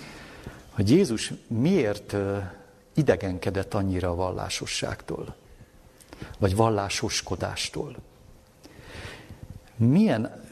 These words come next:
hogyan foglalja össze egyik könyvünk nagyon szépen, Ellen Gould White a <clears throat> Jézus lábnyomán című könyvében,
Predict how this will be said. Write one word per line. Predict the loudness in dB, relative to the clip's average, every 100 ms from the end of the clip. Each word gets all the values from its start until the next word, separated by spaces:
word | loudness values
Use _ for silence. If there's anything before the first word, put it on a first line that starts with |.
| -8 -2
hogyan | 8 8 8 2 0
foglalja | 0 2 4 4 4 2
össze | 2 4
egyik | 4 2
könyvünk | 2 4 4 4
nagyon | 4 4 2
szépen, | 2 2 2 2 2 2 -2 -8 -18 -16 -18 -20 -20 0
Ellen | 4 6 4
Gould | 0 0
White | 2 2 2 0
a | 2 2 -2 -14 -12 -12 -12 -20 -20 -20 _ _ _ -20 -2
<clears throat> | 4 6 8 8 4 -10 -20 _ _ _ _ 4
Jézus | 6 6 0 -4 -8 -12
lábnyomán | -4 2 2 2 0 0 -2 -2
című | 0 0 0 -2 -4 -2
könyvében, | 0 2 2 0 2 0 -2